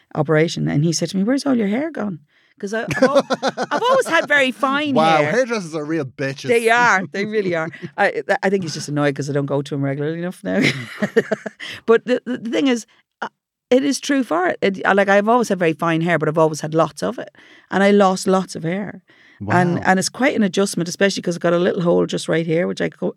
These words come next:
Speaker 1: occasionally, you know, which is right at the front of my forehead. I realise I'm pointing that out for, and for, this is a podcast, nobody can see it.
Speaker 2: <laughs>
Speaker 1: But basically, it's right at the front of my forehead, right in the centre, right? And the funny part is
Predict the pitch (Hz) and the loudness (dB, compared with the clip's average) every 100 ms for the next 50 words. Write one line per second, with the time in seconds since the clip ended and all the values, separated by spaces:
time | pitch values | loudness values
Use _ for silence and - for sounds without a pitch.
0 | - 170 190 196 180 175 - - - - | -6 -2 0 2 0 -4 -10 -20 -10 -2
1 | 180 180 180 170 185 156 170 - 175 175 | 0 0 -2 2 2 2 -4 0 2 2
2 | 175 156 151 160 160 160 160 175 185 170 | 2 2 0 0 0 2 2 2 4 4
3 | 160 156 160 _ - 165 147 156 156 156 | 4 2 -2 _ -2 0 0 0 0 -2
4 | 156 - 156 156 156 151 - 170 147 160 | -4 -2 -2 -2 -6 -10 -14 -10 -8 -8
5 | 156 156 151 165 - - - 170 - - | -6 -6 -6 -8 -8 -10 -8 -8 -6 -8
6 | - - - - - 185 220 226 202 185 | -8 -10 -10 -6 -2 4 4 4 2 0
7 | - 175 196 214 208 202 - 185 185 190 | 0 0 2 2 2 -2 0 0 0 0
8 | 175 175 160 170 175 175 180 165 - - | -2 -2 -2 0 -2 -2 -2 -2 -4 -4
9 | 170 175 180 165 190 247 262 _ _ - | -4 -2 0 0 0 -4 -6 _ _ -18
10 | - - 180 220 - - - - 190 196 | -10 -2 0 -2 -4 -20 -16 -2 0 2
11 | 220 233 214 185 175 165 156 | 2 2 2 0 2 2 0